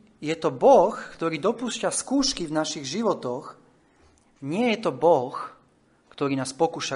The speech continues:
k hriechu. A preto sme čítali, "Nech nikto nehovorí, keď je pokúšaný, že vraj pokúšaný som pokušením od Boha,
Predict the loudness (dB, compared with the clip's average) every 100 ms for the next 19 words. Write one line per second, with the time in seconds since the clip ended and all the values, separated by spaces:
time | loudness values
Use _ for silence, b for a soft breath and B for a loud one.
0 | -4 -2 -2 -4 -16 -20 B B B -8
1 | -4 -2 -2 -2 -2 -4 -2 -2 0 -2
2 | -4 -6 -6 -4 -4 -4 -4 -4 -4 -4
3 | -4 0 0 0 -4 0 0 0 -4 -8
4 | B B -4 0 0 2 2 0 -4 0
5 | 2 2 0 -4 -2 -4 -4 -8 -4 -4
6 | -6 -10 -10 -10 -8 -8 -10